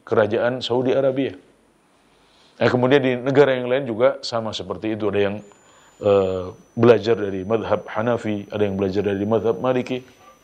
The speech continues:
Jadi, eh, para ulama menganjurkan umat Islam untuk belajar fikih, ya, eh, dengan madhab yang dominan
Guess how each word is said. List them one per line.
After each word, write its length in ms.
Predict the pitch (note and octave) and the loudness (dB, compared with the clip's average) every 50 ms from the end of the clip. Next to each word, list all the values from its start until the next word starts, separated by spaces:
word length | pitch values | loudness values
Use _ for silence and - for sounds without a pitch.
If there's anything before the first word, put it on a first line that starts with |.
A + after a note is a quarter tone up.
| _ _ _ _ _ _ _ _ _ _ _ _ _ _ _ _ _ _ - | _ _ _ _ _ _ _ _ _ _ _ _ _ _ _ _ _ _ -4
Jadi, 340 | G2 G2 B2 E3 A3 G#3 | 2 4 6 4 4 2
eh, 500 | - - _ _ - A2 G#2+ G2+ F#2 F2+ F2 F2 | -6 -14 _ _ -4 -2 -2 -2 -2 -4 -4 2
para 160 | B2 B2 C3+ | 2 2 2
ulama 380 | A2+ A2+ A2 A2+ C3 D3+ - A#2+ | 2 0 -2 -2 -2 -2 -2 -4
menganjurkan 800 | A#2 G#2+ G#2 G#2 G2+ A#2+ A#2 G#2+ - - G#2 G#2 G#2 A2 G#2+ - _ _ _ _ _ _ _ _ | -6 -8 -8 -4 -2 -2 -2 -2 -2 -4 -4 -4 -4 -10 -12 -16 _ _ _ _ _ _ _ _
umat 240 | C3+ B2+ A#2 A2 - | 0 0 0 0 -2
Islam 480 | G2+ - - G2 G#2+ A#2 C3 D3 D#3+ - - - - - _ _ _ | -4 -4 2 4 6 6 4 4 -2 -8 -16 -20 -20 -20 _ _ _
untuk 460 | - B2 A#2+ G#2+ - D#3+ D#3 - - | -6 -4 -4 2 2 0 0 0 -8
belajar 640 | - B2 A#2+ B2 C3 F#3+ G#3 - - C#3+ A#2+ F2 - - - - _ _ _ _ _ _ _ _ _ _ _ _ _ _ _ _ _ _ _ _ _ _ - | -6 -2 0 2 2 2 0 4 4 4 4 4 0 -10 -20 -20 _ _ _ _ _ _ _ _ _ _ _ _ _ _ _ _ _ _ _ _ _ _ -16
fikih, 580 | - - C3 C3 C3 - - C3 D#3 F3 - - - _ _ _ | -2 2 2 2 2 4 2 2 2 2 -2 -12 -20 _ _ _
ya, 220 | - A2 G#2 - - _ _ _ _ _ _ _ _ _ _ _ _ _ - | -14 -14 -14 -14 -18 _ _ _ _ _ _ _ _ _ _ _ _ _ 0
eh, 100 | A2 A2 | 2 2
dengan 460 | A2+ A#2 A2 A#2 B2+ C#3 D3+ D3+ - - B2 | 2 2 4 4 4 2 2 -4 -8 -6 2
madhab 560 | B2 B2 A2+ A2+ G#2 G#2+ D3 F3 F3 - - - _ _ _ _ _ _ _ _ _ _ _ _ _ _ | 2 2 2 2 2 4 2 2 2 0 -10 -20 _ _ _ _ _ _ _ _ _ _ _ _ _ _
yang 300 | B2 B2 B2+ B2 B2 A#2+ | 2 2 2 2 2 0
dominan 420 | A#2 A2+ A#2+ C3+ C#3+ C3 A2+ G2+ | 0 2 2 0 0 0 -2 -4